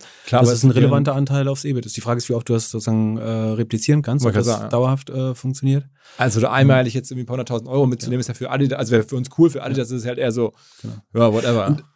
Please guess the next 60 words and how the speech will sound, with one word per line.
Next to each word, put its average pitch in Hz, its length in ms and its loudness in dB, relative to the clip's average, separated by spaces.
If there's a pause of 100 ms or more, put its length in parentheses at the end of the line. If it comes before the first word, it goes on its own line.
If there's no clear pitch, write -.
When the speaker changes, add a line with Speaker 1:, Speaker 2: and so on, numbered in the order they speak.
Speaker 2:
ich 135 80 2
meine, 143 100 6
das 143 120 2
ist - 40 0
natürlich 151 260 2
so 151 60 0
ein 143 40 4
bisschen 135 160 0
die 120 80 2
Gefahr, 117 280 -2
ne, 117 80 -4
dass 123 140 -2
die 120 60 -2
Leute 123 260 2
lernen, 117 260 2
dass 117 120 0
es 113 120 -4
eigentlich 113 240 -6
nur 117 180 2
so 107 120 0
Moneybagging 107 560 -2
ist, 127 180 -4
dass - 240 -6
Leute 123 300 0
halt, 113 200 0
und, 113 280 0
und 113 160 -2
deswegen 120 500 2
schließe 123 280 -2
ich 135 60 -2
das 135 140 -2
jetzt - 460 -6
zumindest 120 360 -2
kurzfristig 135 440 -4
auch 117 100 -2
für - 160 -4
uns 143 160 6
jetzt 120 160 -2
erstmal 123 300 -2
aus. 139 260 -2 (680)
Ähm, 110 680 2
natürlich 117 320 0
könnten 131 240 6
wir 127 80 2
den 117 80 2
Leuten 117 220 0
jetzt 110 100 -4
irgendwas 127 320 0
verkaufen 127 380 -4
und 110 80 -4
die 104 80 -6
würden 123 100 0
es 117 100 -8
bestimmt 131 280 -2
auch 117 100 -6
kaufen, 123 400 -4
äh, 110 420 -4
ein 120 140 -6
paar 123 140 -4
Leute. 123 320 -2